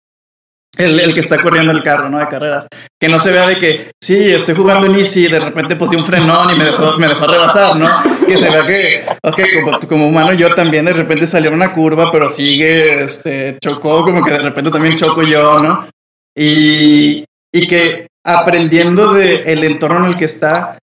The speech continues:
se adapte y, y, y, y aprenda conmigo. Si, si ve que yo estoy batallando, que empieza a cometer los mismos errores que yo, o de cierta manera parecidos, para que estemos en un, en, en un nivel a la par. Y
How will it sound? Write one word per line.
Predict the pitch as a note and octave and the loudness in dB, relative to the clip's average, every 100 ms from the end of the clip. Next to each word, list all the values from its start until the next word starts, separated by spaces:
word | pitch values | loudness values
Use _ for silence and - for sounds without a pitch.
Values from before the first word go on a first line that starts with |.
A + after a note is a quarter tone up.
| _ - | _ -8
se | - | -2
adapte | D#3 E3+ G3 - C#3+ | 0 2 0 -2 -4
y, | C#3+ | -2
y, | D#3 D3+ D#3 D#3+ | -2 -2 -2 -2
y, | D#3 D#3 D#3 | 0 0 0
y | |
aprenda | D#3+ D#3 E3+ F3+ - | 0 0 0 -2 -4
conmigo. | - D3+ E3+ F#3+ D3 | -4 -2 0 0 -2
Si, | D#3+ | -4
si | C#3+ D#3 | -4 -2
ve | D#3 D#3+ | 0 2
que | F#3 | 2
yo | |
estoy | F#3 F#3 | 2 2
batallando, | F3+ F3+ F3 F3+ E3+ F#3 G3 - _ _ - | 0 0 0 0 0 -2 -6 -14 _ _ -6
que | D3+ D3 C#3+ | -2 0 0
empieza | D#3+ D#3 F3 | -2 -2 0
a | |
cometer | F#3 D#3+ D#3+ | 0 0 0
los | E3 | 0
mismos | C3+ - | 0 0
errores | D#3 D#3+ | 0 0
que | D#3+ E3 | 0 -2
yo, | E3 E3 E3 E3 D#3 | 2 2 2 0 0
o | D3 | -4
de | |
cierta | D3 D3+ D#3+ | -6 -4 -2
manera | E3 D#3+ D#3+ | 0 0 2
parecidos, | E3 D#3+ F3 E3+ E3+ | 0 0 0 0 -2
para | E3+ D3+ D3+ | -2 0 0
que | C#3+ D3 D3 C#3+ _ | -2 -4 -6 -10 _
estemos | - D#3+ E3+ F#3 | -10 -4 -2 0
en | E3 | 0
un, | E3 | 0
en, | E3+ D#3 D3 D3+ | -2 -4 -4 -4
en | D3+ | -2
un | D3 | 0
nivel | D3 | 0
a | C#3+ | 0
la | C#3+ C#3 | -2 -4
par. | C3+ A#2+ - _ _ _ _ _ | -4 -6 -10 _ _ _ _ _
Y | D3+ D#3 D#3+ D#3 D#3 D#3 D3+ D3+ D3 | 0 4 4 4 4 2 0 0 -2